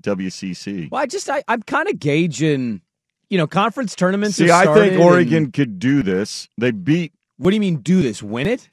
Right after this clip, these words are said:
Speaker 1: I think they could win the conference
Speaker 2: You think they
Speaker 1: tournament.
Speaker 2: could beat U C L A and Arizona or
Speaker 1: Well,
Speaker 2: Arizona?
Speaker 1: I think they only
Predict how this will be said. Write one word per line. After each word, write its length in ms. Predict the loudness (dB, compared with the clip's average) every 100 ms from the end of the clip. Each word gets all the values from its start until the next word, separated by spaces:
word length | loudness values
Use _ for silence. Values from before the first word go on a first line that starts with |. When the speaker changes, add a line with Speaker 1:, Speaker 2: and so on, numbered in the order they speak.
| -4
Speaker 1:
I 140 | -2
think 200 | -2 -2
they 100 | -2
could 220 | -2 -2
win 120 | -2 -4
the 80 |
conference 440 | -4 -4 -4 -4 -2
Speaker 2:
You 60 |
think 180 | 0 2
they 140 | 0 -2
Speaker 1:
tournament. 20 |
Speaker 2:
could 140 | -2
beat 120 | -4 -4
U 140 | -6
C 180 | -4 -2
L 120 | -2
A 200 | 0 -2 -2
and 140 | -4
Arizona 720 | -2 -4 -4 -4 -4 -4 -6 -6
or 160 | 0 4
Speaker 1:
Well, 240 | 6 6
Speaker 2:
Arizona? 260 | 6 4 2
Speaker 1:
I 20 |
think 100 | 2
they 120 | 2 2
only 300 | 0 -4